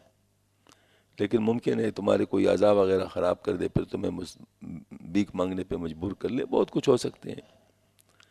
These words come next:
تو اس وقت تمہارا گھر ہی تمہاری حفاظت گاہ ہے اور جلدی واپس جاؤ۔ اور اس نے دیکھا کہ واقعی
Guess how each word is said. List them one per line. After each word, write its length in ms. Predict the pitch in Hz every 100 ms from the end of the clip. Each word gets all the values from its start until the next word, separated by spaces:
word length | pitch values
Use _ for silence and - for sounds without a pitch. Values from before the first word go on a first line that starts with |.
| _ _ _ -
تو 80 |
اس 160 | 143 -
وقت 260 | 151 147 -
تمہارا 300 | 135 143 139
گھر 300 | 95 127 135
ہی 260 | 117 151
تمہاری 400 | - 127 107 104
حفاظت 480 | 95 90 92 95 90
گاہ 100 | 107
ہے 60 | 117
اور 140 | 101
جلدی 400 | 87 113 123 131 104 _ _ _ _ _ -
واپس 340 | - - 76
جاؤ۔ 120 | 69 69 _ _ _ _ _ _ _ _ _ _ _ _ _ _ _ _ _ _ _ _ _ _ _ _ -
اور 180 | 120
اس 160 | 165 -
نے 100 | 170
دیکھا 320 | 147 185 190
کہ 140 | 160 135
واقعی 380 | 123 156 107